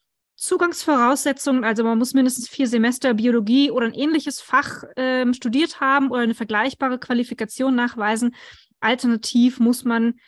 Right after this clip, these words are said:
ähm, über eine Eingangsklausur zu allgemeinem biologischem Wissen, ähm, eben die Zulassung zu dieser Ausbildung bekommen. Ähm,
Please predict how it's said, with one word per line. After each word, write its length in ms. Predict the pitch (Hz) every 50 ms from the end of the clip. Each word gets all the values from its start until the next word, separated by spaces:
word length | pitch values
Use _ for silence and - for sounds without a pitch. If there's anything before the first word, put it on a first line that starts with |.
| _ _ _ _ _ _ -
ähm, 280 | 208 208 214 214 220
über 180 | - 240 214 226
eine 200 | 220 220 226 -
Eingangsklausur 1200 | - 208 226 254 247 240 233 226 - - - - 254 233 226 208 202 220 226 240 254 247 247 247 247 - _ _ _ _ _
zu 200 | - - 247 214
allgemeinem 540 | 202 220 214 226 220 214 214 214 220 214
biologischem 720 | 196 220 220 214 208 208 208 214 - - 226 208 196 165 220
Wissen, 440 | 220 214 - - 233 226 226 214 - _ _ _ _ _ _ _ _ _ _ _ _ _ _ _ _ _ _ _ -
ähm, 360 | 226 208 208 202 202 208 202 -
eben 320 | 220 214 208 208 208 190
die 160 | - 208 196
Zulassung 480 | - - 339 349 339 330 - - 294 277
zu 140 | - - 262
dieser 240 | 262 247 233 214
Ausbildung 360 | 220 240 247 - - 247 240 233
bekommen. 480 | 247 247 - - 226 226 233 240 _ _ - - - - - - - - _ _ _ _ _ _ _
Ähm, 640 | - 226 220 220 214 220 220 220 220 226 226 -